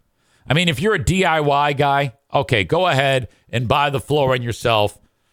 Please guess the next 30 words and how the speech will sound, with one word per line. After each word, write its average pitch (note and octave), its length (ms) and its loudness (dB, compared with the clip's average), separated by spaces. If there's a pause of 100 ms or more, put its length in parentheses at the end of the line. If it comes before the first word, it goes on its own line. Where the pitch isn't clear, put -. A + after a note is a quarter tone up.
(160)
from A#2+ 220 -2
wherever B2+ 320 0
you A2+ 140 0
buy G2+ 220 2
it F2 100 -4
from. B1 220 -16 (720)
Buy D3+ 480 -2
the D3+ 100 0
flooring F#2 600 0 (280)
and A#2 120 0
then B2+ 120 0
have A2+ 300 0
Jacob B2+ 640 -2
install A2 540 0
it. D2 100 -18 (1080)
Excellent F3 600 0 (160)
installation C#3+ 760 0
will B2 100 0
do B2 200 0
it. A#2 80 0
It A2+ 140 0
is A2 160 -4
the C3+ 140 -2
cheapest - 640 -4
way A2 540 2 (300)
to B2+ 100 2
have A2+ 260 2
a G#2+ 140 2
professional C3 840 -2
installation A2+ 800 0